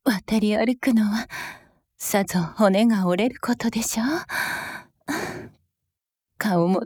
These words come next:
随分とやつれてる。うん。年以上に老けて見えてるかも。本当は若いでしょうに。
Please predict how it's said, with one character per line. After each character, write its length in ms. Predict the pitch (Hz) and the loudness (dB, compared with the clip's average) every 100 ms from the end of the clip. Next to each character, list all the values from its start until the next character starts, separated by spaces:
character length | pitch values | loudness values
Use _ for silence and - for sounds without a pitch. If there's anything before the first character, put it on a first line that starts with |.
| - | -4
随 280 | - 233 294 | 0 2 4
分 240 | 269 247 | 4 4
と 140 | - 202 | 2 -4
や 180 | 202 - | -4 -2
つ 160 | 254 | 0
れ 120 | 226 | 0
て 180 | 247 277 | -2 -2
る。 100 | 311 339 - - - - - _ _ _ _ _ _ - - - - - _ _ _ 302 | -2 -2 -6 -12 -12 -14 -20 _ _ _ _ _ _ -18 -14 -14 -16 -18 _ _ _ 0
う 60 | |
ん。 80 | 302 - - - _ _ _ _ _ _ _ _ _ | 0 -2 -20 -20 _ _ _ _ _ _ _ _ _
年 440 | 202 185 - 185 196 | -4 -2 0 0 0
以 60 | |
上 300 | 233 277 254 | 2 4 4
に 140 | 220 214 | 4 0
老 80 | - | -4
け 140 | - | -6
て 160 | - 277 | 2 4
見 160 | 247 247 | 6 6
え 100 | 233 | 2
て 160 | 220 | 0
る 120 | 202 | -2
か 220 | - - 220 | -4 -4 -4
も。 200 | 220 - - - - - _ _ _ _ _ _ _ _ - 302 311 - - - - | -4 -8 -8 -8 -8 -14 _ _ _ _ _ _ _ _ -4 -4 -4 -10 -20 -18 2
本 220 | 285 247 - | 6 6 4
当 120 | - 233 240 | 2 4 6
は 240 | 247 285 - - - - - - | 4 2 -4 -10 -10 -14 -10 2
若 400 | 226 214 196 185 | 4 4 2 0
い 80 | 190 | 0
で 120 | 175 | -2
し 200 | - 226 | 0 2
ょ 80 | 262 | 2
う 60 | |
に。 320 | 277 262 - | 4 0 0